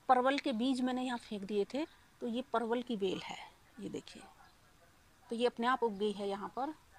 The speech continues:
और भी यहाँ पर बहुत सारे पेड़ हैं, पौधे हैं, आप ये देख रहे हैं, अनार देख रहे हैं, ये खुद ही उगे हुए हैं। यहीं पर ये आप पाम देख रहे हैं, ये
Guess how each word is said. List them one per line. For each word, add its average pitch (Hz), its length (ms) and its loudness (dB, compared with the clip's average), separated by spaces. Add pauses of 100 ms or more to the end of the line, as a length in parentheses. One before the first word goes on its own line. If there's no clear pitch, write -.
(2500)
और 285 200 4
भी 294 140 2
यहाँ 262 260 0
पर 254 80 4
बहुत 233 220 -4
सारे 226 220 2
पेड़ 233 260 2
हैं, 226 300 0 (100)
पौधे 208 260 2
हैं, 226 240 -2 (180)
आप 208 160 6
ये 214 120 -2
देख 214 260 0
रहे 226 120 0
हैं, 214 280 -6 (120)
अनार 208 280 4
देख 208 220 -2
रहे 208 140 -4
हैं, 220 180 -6
ये 220 140 0
खुद 214 240 -4
ही 220 160 -2
उगे 214 260 0
हुए 208 220 0
हैं। 208 240 -8 (480)
यहीं 233 320 0
पर 226 200 4
ये 208 220 0
आप 202 140 6 (160)
पाम 226 260 10
देख 214 240 2
रहे 208 100 0
हैं, 202 280 -6
ये 202 140 -4